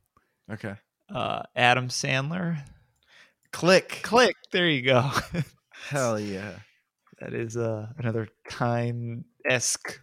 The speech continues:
Speaker 2: movie
Speaker 1: fits
Speaker 2: that
Speaker 1: right in, right in here with
Speaker 2: Right in
Speaker 1: Groundhog
Speaker 2: there.
Speaker 1: Day and Back to the Future.
Speaker 2: Uh-huh.
Speaker 1: Click is supposed to be, I, I mean, I haven't seen it so long, but it's a good film.
Speaker 2: You should rewatch it. Everyone should rewatch Click.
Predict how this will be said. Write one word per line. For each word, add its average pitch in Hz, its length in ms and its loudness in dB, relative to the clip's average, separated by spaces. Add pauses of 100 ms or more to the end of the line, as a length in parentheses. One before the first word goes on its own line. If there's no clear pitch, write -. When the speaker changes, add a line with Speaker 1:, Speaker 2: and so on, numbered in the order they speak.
Speaker 2:
movie 123 380 0
Speaker 1:
fits 120 240 2
Speaker 2:
that 120 100 -2
Speaker 1:
right 120 240 4
in, 110 280 -2
right 107 280 -2
in 110 160 -2
here 98 180 -4
with 143 80 0
Speaker 2:
Right 175 200 6
in 175 100 6
Speaker 1:
Groundhog 117 320 4 (120)
Speaker 2:
there. 98 100 0
Speaker 1:
Day 95 100 -2
and 90 140 -6
Back 90 220 -4
to - 100 -18
the 85 80 -12
Future. - 480 -10
Speaker 2:
Uh-huh. 147 420 2 (520)
Speaker 1:
Click 196 280 0
is 220 140 -2
supposed 190 320 -2
to 170 40 -10
be, 170 240 -2
I, 131 240 2 (260)
I 131 120 0
mean, 147 140 0
I 135 100 2
haven't 147 160 2
seen 139 260 -2
it 120 60 -2
so 123 160 -2
long, 139 320 0
but 92 160 -6 (340)
it's - 180 -10
a 160 40 -8
good 131 260 -4
film. 151 420 -6 (220)
Speaker 2:
You - 60 -20
should - 200 -10
rewatch 117 440 0
it. 117 220 -8
Everyone 139 320 2
should 120 160 -4
rewatch 117 400 -2
Click. 117 380 -10